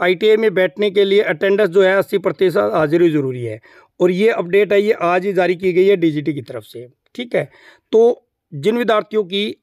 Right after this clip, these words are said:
हाजिरी अस्सी प्रतिशत से कम है, वो भी परीक्षा दे पाएंगे, क्योंकि अब दस प्रतिशत की है, छूट दे दी गई है। ठीक है ना, छूट का ये मतलब है किसी कारणवश, ठीक है, आपकी हाजिरी है वो लैप्स हो चुकी है, तो प्रिंसिपल को आप एप्लीकेशन देके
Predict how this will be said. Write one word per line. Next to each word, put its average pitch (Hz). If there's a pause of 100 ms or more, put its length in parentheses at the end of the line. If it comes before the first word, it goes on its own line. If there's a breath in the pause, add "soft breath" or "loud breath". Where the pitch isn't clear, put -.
हाजिरी 180
अस्सी 214
प्रतिशत 185
से 196
कम 185
है, 190
वो 180
भी 196
परीक्षा 180
दे 165
पाएंगे, 190
क्योंकि 202
अब 170
दस 190
प्रतिशत 175 (280)
की 180
है, 180
छूट 190
दे 160
दी 135
गई 120
है। 113 (420)
ठीक 190
है 240
ना, 220 (340 soft breath)
छूट 190
का 233
ये 220
मतलब 220
है 220
किसी 196
कारणवश, 196 (300)
ठीक 196
है, 220
आपकी 170
हाजिरी 180
है 190
वो 185
लैप्स 165
हो 185
चुकी 175
है, 202 (360 loud breath)
तो 180
प्रिंसिपल 214
को 214
आप 214
एप्लीकेशन 202
देके 202